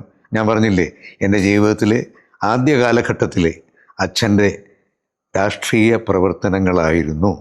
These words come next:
ചുരുക്കി പറഞ്ഞാൽ അച്ഛൻ്റെ ഏറ്റവും വലിയ ജീവശ്വാസം രാഷ്ട്രീയമായിരുന്നു.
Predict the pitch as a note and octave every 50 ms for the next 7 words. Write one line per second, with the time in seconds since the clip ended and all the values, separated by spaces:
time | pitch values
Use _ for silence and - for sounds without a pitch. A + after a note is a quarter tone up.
0 | - _ _ _ _ _ _ _ _ _ _ _ _ _ _ - A2+ A#2 B2+ C#3
1 | D3 B2 B2 G#2 G2+ G#2 G2+ F2+ D#2 - - _ _ _ _ _ _ _ _ _
2 | _ _ _ _ _ _ - F#2+ F2 - - - B3 C#3+ A2 G2+ G#2 G#2+ - -
3 | - - _ _ _ _ _ _ _ _ _ G2+ A2+ A2+ A#2+ D3 D3+ D3 D3 C#3
4 | A#2 A#2 A#2 A#2+ G#2 D#2+ - - - _ _ _ _ _ _ _ _ _ _ _
5 | _ F#2 F2+ G#2+ C3 D3+ E3 C#3+ - - C#3 A#2+ A2+ - - A#2 B2 C#3 - -
6 | _ - - F#2+ F#2+ F#2+ - - - A2+ F#2 F2+ E2+ E2 D2+ D2+ D2 D2 C#2+ D2+